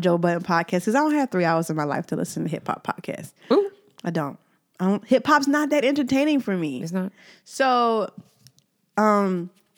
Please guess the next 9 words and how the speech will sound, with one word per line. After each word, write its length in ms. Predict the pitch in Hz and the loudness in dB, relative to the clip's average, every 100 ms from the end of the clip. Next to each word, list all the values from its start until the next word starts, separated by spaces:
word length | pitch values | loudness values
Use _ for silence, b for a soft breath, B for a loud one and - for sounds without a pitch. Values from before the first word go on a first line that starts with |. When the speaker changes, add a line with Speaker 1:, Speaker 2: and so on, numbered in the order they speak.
| _ _ _ - | _ _ _ -10
Speaker 1:
the 140 | 180 185 | 0 2
way, 320 | 233 233 - - | 4 2 0 -4
the 120 | 208 | 2
way 140 | 220 | 2
Pusha 320 | 220 269 - 214 | 2 0 0 0
explained 320 | 185 196 185 | 0 0 0
it 40 | |
was 160 | 170 170 | -2 0
like, 340 | 170 160 - | 0 -2 -6